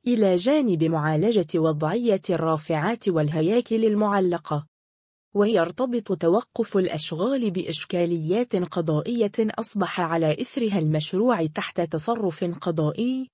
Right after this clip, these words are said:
ما أفضى إلى تجميد الأشغال إلى أجل غير مسمى. وقال رئيس جمعية المواطنة برياض النصر،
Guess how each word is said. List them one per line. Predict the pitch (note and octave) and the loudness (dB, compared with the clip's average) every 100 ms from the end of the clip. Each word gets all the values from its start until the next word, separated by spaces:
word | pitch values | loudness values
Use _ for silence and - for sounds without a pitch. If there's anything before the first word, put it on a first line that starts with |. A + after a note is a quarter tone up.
| _ | _
ما | A#3 C#4 C#4+ | 0 0 0
أفضى | G#3 - C4+ G#3+ G#3 A3 G#3+ G3+ | -2 -2 -2 -2 0 0 2 2
إلى | F3+ D#3+ | 2 2
تجميد | D#3 D3+ E3 A#3+ A#3+ | 0 -2 0 -2 2
الأشغال | F3 D#3+ D#3 D#3+ D#3 A3+ A#3+ G3+ | 0 0 -4 -4 -2 0 0 0
إلى | F#3+ G3+ F3 | 0 2 2
أجل | D#3+ B3 A3 G#3 E3+ | 2 2 2 2 0
غير | D#3+ F3+ A#3+ A3+ | 0 0 2 2
مسمى. | G#3+ A3 A#3+ G#3+ D#3 C3 _ _ _ _ _ _ - | 0 0 -2 0 0 -2 _ _ _ _ _ _ 2
وقال | G3 - C#4 C#4 F3 | 4 4 2 4 4
رئيس | D#3+ - A#3+ - | 2 0 -4 -2
جمعية | F3+ E3 D#3+ D3 B3 A3 G#3 | 0 2 0 0 2 0 2
المواطنة | F3 E3+ E3 D#3+ D#3 B3 A3 - | 0 2 2 0 -2 -2 0 0
برياض | F3 D#3+ D#3 E3+ A#3+ A3 | -2 0 2 2 2 0
النصر، | E3+ D#3 F3+ C#4 - - | 0 2 0 -2 -8 -12